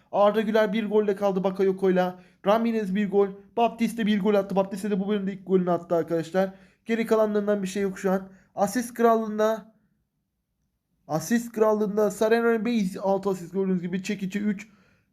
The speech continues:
Kvateng sağ bekten iki asist yaptı. Pavicic. Pavicic kırmızı kart gördü. Benim de çok kafamın etini yedi gerizekalı.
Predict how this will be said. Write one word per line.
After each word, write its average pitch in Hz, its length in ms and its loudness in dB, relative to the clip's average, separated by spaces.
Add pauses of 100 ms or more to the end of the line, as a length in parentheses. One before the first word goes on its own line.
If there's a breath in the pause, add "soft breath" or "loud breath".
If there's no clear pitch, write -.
(200)
Kvateng 240 540 4
sağ 226 460 -2
bekten 226 280 -2
iki 208 200 0
asist - 240 -4
yaptı. 185 240 -4
Pavicic. 214 600 0 (340 soft breath)
Pavicic 226 440 2
kırmızı 208 220 -2
kart 247 180 -2
gördü. 208 220 -2
Benim 208 180 -2
de 202 100 -4
çok 240 260 -6
kafamın 196 320 0
etini 170 260 -2
yedi 160 160 -2
gerizekalı. 160 680 0